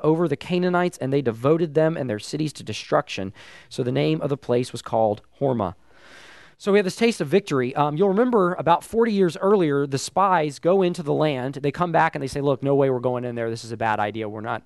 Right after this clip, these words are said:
God's, we can't trust that God's gonna take us into this land," right? So they flee. And then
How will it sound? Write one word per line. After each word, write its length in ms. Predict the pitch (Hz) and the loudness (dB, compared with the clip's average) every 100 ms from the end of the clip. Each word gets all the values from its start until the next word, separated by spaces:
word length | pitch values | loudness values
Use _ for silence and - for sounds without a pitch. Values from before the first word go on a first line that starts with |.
| - | -2
God's, 340 | 117 113 - - _ - | 0 0 -6 -20 _ -18
we 80 | 117 | -10
can't 180 | - 110 | -6 -4
trust 220 | 113 - | -4 -4
that 60 | 113 | -2
God's 200 | 101 98 | -4 -4
gonna 140 | 107 | -8
take 200 | 110 104 | -6 -8
us 120 | 98 | -8
into 100 | 98 | -8
this 220 | 95 95 | -8 -8
land," 260 | 95 82 - - - _ - | -10 -10 -14 -20 -20 _ -2
right? 260 | 107 - - - | -2 -2 -8 -20
So 160 | - 135 | -6 0
they 160 | 165 | 2
flee. 380 | 196 185 160 - | 2 0 0 -2
And 220 | 139 147 | -4 -4
then 380 | 185 269 214 202 | 0 0 0 -4